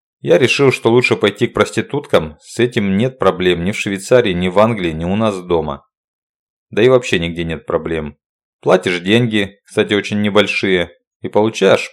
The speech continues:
полное удовольствие. Что бы мы, мужчины, делали, если бы не было этих жриц любви? Наверное, их придумали много веков назад специально для того, чтобы как-то снимать с нас напряжение. Иначе как жить при такой жене, как моя Рахима?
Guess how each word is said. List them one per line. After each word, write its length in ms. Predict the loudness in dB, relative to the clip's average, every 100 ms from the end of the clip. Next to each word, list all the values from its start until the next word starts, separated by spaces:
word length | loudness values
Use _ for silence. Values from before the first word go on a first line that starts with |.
| _
полное 340 | 4 4 0
удовольствие. 800 | 0 0 0 0 -6 -10 -10 -12 _ _ _ _ _ _ _ _ _
Что 260 | _ -6 0
бы 120 | 2
мы, 140 | 4 4
мужчины, 480 | 2 0 -2 0
делали, 580 | 4 6 6 4 -2 -6 -6
если 260 | -4 -4
бы 120 | -2
не 180 | 0 0
было 220 | 2 2
этих 280 | 4 2 -2
жриц 380 | -2 -4 -4 -4
любви? 540 | -6 -6 -8 -8 -8 _ _ _ _ _ _ _ _ _ _
Наверное, 400 | 0 0 2 2
их 120 | 2
придумали 400 | 0 2 4 4
много 300 | 4 2 4
веков 340 | 2 2 0 2
назад 360 | 2 4 4
специально 500 | 0 -6 0 2 2
для 120 | 0
того, 520 | 4 4 6 4 2 -8
чтобы 300 | -4 -2 2
как-то 280 | 0 0 -6
снимать 400 | -4 -2 -2 -2
с 80 | -4
нас 180 | -6
напряжение. 760 | -6 -4 -4 -2 -4 -4 -8 -14 _ _ _ _ _ _ -8
Иначе 360 | -2 -2 -2
как 240 | 2 2 2
жить 280 | -2 -4
при 120 | -6 -2
такой 320 | -2 2 2
жене, 340 | 2 0 -2
как 200 | -4 -8
моя 240 | -2 0 2
Рахима? 580 | 2 -2 -10 -8 -10